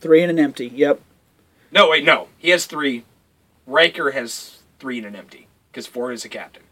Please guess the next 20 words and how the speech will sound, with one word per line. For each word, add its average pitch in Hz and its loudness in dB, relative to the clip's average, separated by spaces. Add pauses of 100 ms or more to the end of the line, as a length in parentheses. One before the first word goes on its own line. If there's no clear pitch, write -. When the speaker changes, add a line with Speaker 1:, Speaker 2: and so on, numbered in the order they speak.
(540)
Speaker 1:
Okay. 135 2 (720)
See, 180 6
Speaker 2:
I - -4
Speaker 1:
the 180 4
Speaker 2:
think, - 6
Speaker 1:
pips, 269 2
the 214 -2
Speaker 2:
yeah. 196 6
Speaker 1:
pips 285 6
are 240 12
a 202 10
lot 202 4
easier 180 6 (420)
to 202 8
understand. 175 6
Speaker 2:
<coughs> - 0
Well, 262 10
it's 240 4
kinda 277 4
like, 214 4